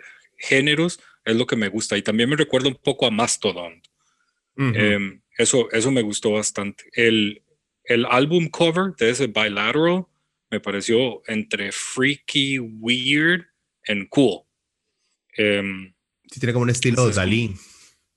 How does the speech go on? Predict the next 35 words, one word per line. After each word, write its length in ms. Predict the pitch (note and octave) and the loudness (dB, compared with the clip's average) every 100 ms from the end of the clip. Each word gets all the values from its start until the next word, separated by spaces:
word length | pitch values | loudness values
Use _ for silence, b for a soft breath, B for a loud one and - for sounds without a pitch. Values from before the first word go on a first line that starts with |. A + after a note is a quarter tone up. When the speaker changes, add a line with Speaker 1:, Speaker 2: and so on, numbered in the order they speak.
| _ _ | _ _
Speaker 1:
sí, 220 | - D3+ E3+ | 0 4 4
sí, 240 | G#3+ E3+ | 4 2
exacto. 440 | A2 D3+ D3+ - G#2 | 0 0 0 -2 -2
Tiene 220 | G#2+ A#2+ | 0 0
ahí 100 | C3 | 0
como 240 | C3 G#2+ G2+ | 0 -4 -2
un, 540 | G#2 A2 B2 A#2+ A2 B B B | -4 -4 -4 -4 -6 B B B
como 220 | - G2+ | -8 -4
un 80 | A2 | -2
Satanás 560 | C3+ D3+ A2+ A2 C#3 C#3 | -2 0 -2 -2 0 2
ahí 140 | B2 | 2
a 60 | C3+ | 2
mano 220 | C#3 D3 | 0 2
derecha, 420 | B2 B2 D3 - - | 4 4 2 0 -2
pero 160 | A2+ | -4
con 180 | - A2+ | -4 -6
unos 340 | A#2 C#3 - - | -4 0 -2 2
hongos 720 | D3 D#3+ E3+ E3 E3 E3 - | 4 4 2 2 2 2 0
y 380 | A#2 A2+ A2 - B B B B _ _ | 0 0 -4 -12 B B B B _ _
no 260 | C3 A#2+ B2 | -6 -2 2
sé 200 | - C3+ | 2 2
si 120 | C#3+ | 2
una 180 | C3+ C3+ | 0 -2
carreta 880 | - - F#2+ A2 B2 D3+ - D#3+ D3 | -2 0 0 2 2 2 0 0 2
o 160 | A#2+ A2+ | 0 0
no 140 | D#3 | 0
sé, 180 | - A#2 | 2 2
pero 300 | - G2+ G2+ | 2 0 0
Speaker 2:
Ajá, 300 | A2+ G#2+ F#2+ | 0 2 0
ajá, 20 | |
Speaker 1:
estaba, 220 | F#2+ A#2+ C3 | 0 0 -2
Speaker 2:
ajá. 20 | |
Speaker 1:
estaba 280 | B2 A#2+ A#2 | -2 0 2
bien 220 | B2 B2+ C3+ | 4 4 2
interesante. 840 | B2 A#2+ G#2 G#2 A#2+ A2+ G#2+ A2 | 0 0 0 0 0 0 -2 -10